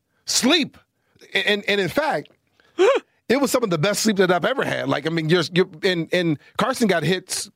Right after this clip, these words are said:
Speaker 1: close to that
Speaker 2: Very
Speaker 1: same
Speaker 2: cl-,
Speaker 1: area.
Speaker 2: he got hit more in his back and
Speaker 1: Yeah.
Speaker 2: his head bounced.
Speaker 1: And it bounced. I, I just, listen, concussions are nothing to play with. So we, we, we know how serious they are.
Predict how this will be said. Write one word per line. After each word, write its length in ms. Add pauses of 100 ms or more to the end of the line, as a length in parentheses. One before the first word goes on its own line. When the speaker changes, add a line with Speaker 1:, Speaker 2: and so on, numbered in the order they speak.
Speaker 1:
close 480
to 140
that 120
Speaker 2:
Very 160
Speaker 1:
same 260
Speaker 2:
cl-, 140
Speaker 1:
area. 260
Speaker 2:
he 100
got 180
hit 140
more 240
in 80
his 140
back 520
and 80
Speaker 1:
Yeah. 140
Speaker 2:
his 120
head 260
bounced. 260
Speaker 1:
And 120
it 180
bounced. 420 (280)
I, 100
I 120
just, 340 (200)
listen, 340 (800)
concussions 420
are 60
nothing 260
to 60
play 160
with. 120
So 120
we, 100
we, 160
we 180
know 120
how 140
serious 300
they 140
are. 180